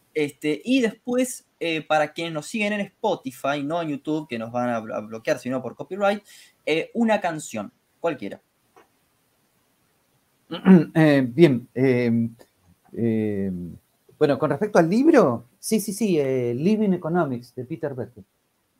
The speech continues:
Speaker 2: ¿Ah?
Speaker 1: Ok.
Speaker 2: Sí,
Speaker 1: Seguimos con la
Speaker 2: del
Speaker 1: escuela austríaca.
Speaker 2: dos mil diez.
Speaker 1: Vale, sí.
Speaker 2: Sí, sí, sí, yo creo que, mm, marca la línea actual de,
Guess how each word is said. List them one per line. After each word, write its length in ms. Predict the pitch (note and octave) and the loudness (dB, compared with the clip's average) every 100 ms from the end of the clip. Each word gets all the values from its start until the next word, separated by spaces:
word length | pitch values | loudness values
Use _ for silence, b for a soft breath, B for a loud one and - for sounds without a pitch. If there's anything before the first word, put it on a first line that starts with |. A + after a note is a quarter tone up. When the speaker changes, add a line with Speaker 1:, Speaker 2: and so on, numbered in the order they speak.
| - | -10
Speaker 2:
¿Ah? 80 | |
Speaker 1:
Ok. 360 | B2+ F#3+ A#3+ G#3 _ _ _ | -6 -4 -6 -10 _ _ _
Speaker 2:
Sí, 160 | D3 | -6
Speaker 1:
Seguimos 260 | C3 C#3+ C#3+ | -2 -2 -2
con 80 | C3 | -2
la 60 | |
Speaker 2:
del 120 | C#3 | 0
Speaker 1:
escuela 40 | C#3 | 0
austríaca. 240 | A#2+ A2+ C#3 | 0 -4 -4
Speaker 2:
dos 40 | |
mil 80 | A#2+ | -4
diez. 100 | A#2 | -6
Speaker 1:
Vale, 160 | A2 G2+ | -12 -12
sí. 180 | - - _ | -16 -16 _
Speaker 2:
Sí, 160 | D#3 | -12
sí, 140 | - C3+ | -12 -12
sí, 120 | A#2+ | -8
yo 140 | C#3+ | -4
creo 180 | F3 E3 | -2 -2
que, 200 | D3+ C3+ | 0 -2
mm, 400 | B2 G#2+ G2+ F#2+ - A#2 | -2 -4 -6 -12 -8 0
marca 420 | D3+ F#3+ F#3+ F3+ | 2 2 2 0
la 140 | C#3 | 0
línea 320 | B2 D#3 D#3+ | -2 -2 -2
actual 380 | D3 - D3+ D#3 | -2 0 0 2
de, 200 | C#3+ A2 | -2 -4